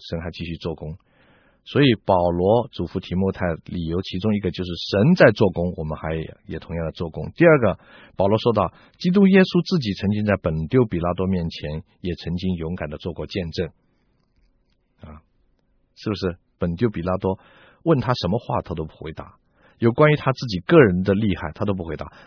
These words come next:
但是本丢比拉多问他说，“你是基督不是”的时候，他就说，“你说的是啊。”所以耶稣为了真理，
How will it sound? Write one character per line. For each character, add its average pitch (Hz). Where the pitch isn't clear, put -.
但 185
是 143
本 87
丢 143
比 98
拉 95
多 117
问 127
他 101
说 101
，“你 120
是 139
基 185
督 175
不 -
是” -
的 78
时 -
候， 78
他 -
就 78
说 -
，“你 82
说 80
的 76
是 -
啊。” -
所 143
以 -
耶 156
稣 175
为 170
了 110
真 185
理， 90